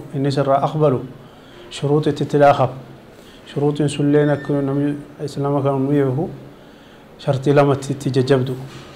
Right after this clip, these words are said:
شرط لما بعد إسلام نمدي أجنبي هون درتي ربي وان خبت إن ربي يري خبتو. شرط لما يستول لني أجر رسولك صلى الله عليه وسلم قل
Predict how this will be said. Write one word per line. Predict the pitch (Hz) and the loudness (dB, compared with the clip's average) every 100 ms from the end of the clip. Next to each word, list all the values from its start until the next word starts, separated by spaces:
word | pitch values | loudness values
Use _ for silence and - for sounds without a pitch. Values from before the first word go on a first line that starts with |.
| - - - - - - | -20 -20 -20 -20 -20 -2
شرط | 156 151 160 | 0 2 4
لما | 147 143 156 151 | 4 4 6 6
بعد | 147 | 6
إسلام | 143 - 135 131 131 | 4 4 4 6 6
نمدي | 139 147 185 - - - - - - - 139 | 6 4 4 0 -12 -20 -20 -20 -20 -8 -2
أجنبي | 143 139 143 139 | 2 4 4 2
هون | 139 | 2
درتي | 131 131 139 147 | 0 0 2 2
ربي | 135 135 | 2 2
وان | 139 139 131 | 4 4 2
خبت | 135 120 | -2 -2
إن | 127 | 0
ربي | 131 131 127 131 | 0 0 0 0
يري | 127 120 | 0 0
خبتو. | 123 - - - - - - - - - | -4 -6 -12 -20 -20 -20 -20 -20 -20 -6
شرط | - 139 156 | -2 0 2
لما | 147 131 131 | 2 4 4
يستول | 131 135 143 135 | 2 2 0 2
لني | 139 143 185 - - - - - - - - | 2 2 -2 -8 -18 -20 -20 -20 -20 -20 -4
أجر | 139 131 | 0 0
رسولك | 123 - 131 147 131 | 0 -2 -4 -2 -2
صلى | 139 135 | 0 2
الله | 135 127 123 | 2 4 4
عليه | 120 127 123 | 4 2 0
وسلم | 120 139 135 131 127 127 - - - - - | -2 0 2 2 2 0 -6 -18 -20 -16 -6
قل | 143 | -4